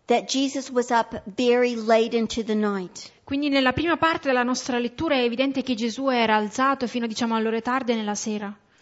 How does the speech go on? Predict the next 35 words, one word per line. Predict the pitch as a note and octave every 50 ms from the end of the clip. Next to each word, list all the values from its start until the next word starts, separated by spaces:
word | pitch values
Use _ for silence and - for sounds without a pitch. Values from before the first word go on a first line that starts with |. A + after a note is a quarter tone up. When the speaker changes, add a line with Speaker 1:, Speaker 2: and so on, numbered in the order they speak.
| - - _
Speaker 1:
Because | - A#3+ - C4+ B3+ B3+
there | B3+ B3+ B3
were | A#3 A#3+ A#3
many, | A#3 A#3+ B3+ C4+ C4+ C4 C4
many | B3+ B3+ C4 C4 B3+ B3+
needy | A#3+ A#3 A#3+ B3 B3+ A3+ B3 B3
people | A#3+ - - B3+ B3+ A#3+ - A3+ F#3 F3
to, | - - - - _ _ _ _ _
to | - - A#3+
take | A#3+ - B3+ G#3+ -
care | - - B3+ A#3+ A3+ G#3+ G3
of. | F3+ - - - _ -
Speaker 2:
Perché | - B3+ B3+ C#4 B3+
c'erano | - C#4 C4+ C4+ C4+ C#4
così | C4+ C#4+ C4+ C#4 C#4
tante | D4 C#4+ C#4 C4 C4+ C4+ B3+
persone | C4 C4 B3 B3+ - C#4+ C4+ C4
bisognose | A#3+ A#3 C4 - B3 B3+ A#3+ B3 C4+ D4 D#4+ D4 C#4 B3
di | A3 A#3
cui | - - A#3+ A#3
lui | A3+ A3+
doveva | A3 A3 A3 G#3+
prendersi | G#3+ A3 A3+ A3+ A3 A3 G3+ - - A3
cura. | - - B3 A#3+ A3+ G#3 G3+ - _ _ _ - - - - -
Speaker 1:
And | A#3+ A#3+ B3
I'm | B3 B3+ B3+
sure | B3+ - - - D#4 D#4 D4+ D4 C4 A#3
that | A3+ - A#3 A#3 -
he | C#4
went | C#4 C#4 C#4 C#4 C#4
to | - B3+
bed | B3+ C4+ C4+ C4 A#3 G#3+ F#3+ F#3 -
very, | - C4+ C#4 C#4 C#4 C#4 C#4 C4 B3+
very | - C4 C4 C4 C4 B3+ B3+
late. | B3+ B3+ B3 A#3+ A#3+ A3+ F#3 - - - - - -